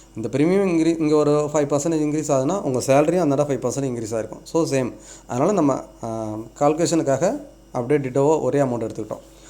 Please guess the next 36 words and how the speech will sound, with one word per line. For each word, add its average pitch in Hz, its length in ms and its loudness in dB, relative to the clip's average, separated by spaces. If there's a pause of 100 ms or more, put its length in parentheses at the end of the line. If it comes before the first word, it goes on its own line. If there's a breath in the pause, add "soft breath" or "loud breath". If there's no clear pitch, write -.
(200 loud breath)
So 143 340 4
அப்ப 139 180 -2
இருபத்தஞ்சாயிரம் 165 840 4
அவர் 143 200 2
ஒரு 127 460 0
வருஷத்துக்கு 143 500 -2
எடுத்துக்கிறாருன்னா, 127 720 -2
பத்து 151 320 4
வருஷத்துல 190 240 -4
எவ்வளோ, 139 280 2 (160)
எவ்வளோ 156 300 2
பே - 260 0
பண்ணியிருப்பாருன்னு 135 560 0
பார்த்தீங்கன்னா, 120 420 -4 (880 loud breath)
டூ 202 140 2
பாயிண்ட் 185 240 2
ஃபைவ் 147 160 2
லேக்ஸ், 127 260 0
அதாவது 127 380 -2
ரெண்டரை 160 300 2
லட்ச 160 240 2
ரூபா 139 180 2
பே 147 120 0
பண்ணியிருப்பாரு. 120 600 -4
எதுக்கு? 139 400 -2
அந்த 120 180 -6
ஹெல்த் 123 340 -4
இன்சூரன்ஸுக்கு. 110 520 -8 (420 loud breath)
ஆனா 190 240 4
இவருக்கு 175 280 2
எந்த 170 180 2
ஹெல்த் 175 280 2
இஷ்யூஸுமே 165 400 -2
வரல 143 320 4
பத்து 123 260 -2
வருஷமா. 120 300 -4